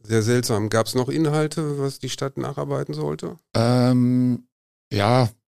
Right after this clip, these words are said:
Speaker 2: sie sollte sich mal überlegen, ob da nicht Rasenpflanzen sinnvoll wäre. Und
Speaker 1: Hm.
Speaker 2: sie sollte überlegen, wo man Kindern einen Ersatz, also Kindern und Jugendlichen einen Ersatz dafür schafft, dass man diesen kaum genutzten Bolzplatz wegnimmt.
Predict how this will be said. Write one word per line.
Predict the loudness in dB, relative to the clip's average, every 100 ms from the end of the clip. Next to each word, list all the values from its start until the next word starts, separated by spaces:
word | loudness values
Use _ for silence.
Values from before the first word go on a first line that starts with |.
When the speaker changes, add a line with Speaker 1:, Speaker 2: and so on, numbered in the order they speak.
| _ -2
Speaker 2:
sie | 2
sollte | 4 4 2
sich | 2 4
mal | 2
überlegen, | 4 4 6 4 6 4 4
ob | 2 0
da | 4 6
nicht | 6 4 0 -4 _
Rasenpflanzen | 0 4 4 4 4 2 -2 _ 0 4 4 4 4 2 0
sinnvoll | 0 0 2 2 2
wäre. | 2 -2
Und | 0 0 0
Speaker 1:
Hm. |
Speaker 2:
sie | 0
sollte | 2 0 0 -2
überlegen, | 0 2 4 4 4 2 0
wo | -2 0 4
man | 4 6 4
Kindern | 4 4 6 4
einen | 4 2 0 0
Ersatz, | -2 -2 -2 -4 -6
also | -8 -6
Kindern | -2 0 0
und | -2 -2
Jugendlichen | -2 -2 -2 -2 -4 _ _ _ _ _
einen | -2 0
Ersatz | 0 0 2 2
dafür | 2 4 4
schafft, | 4 2 0 -8 _ _ _ _
dass | -6 -2
man | 0
diesen | 2 2 2
kaum | 4 6 6
genutzten | 4 4 2 0 2
Bolzplatz | 2 0 0 -2 -2 -2
wegnimmt. | -2 -2 -2 -4 -14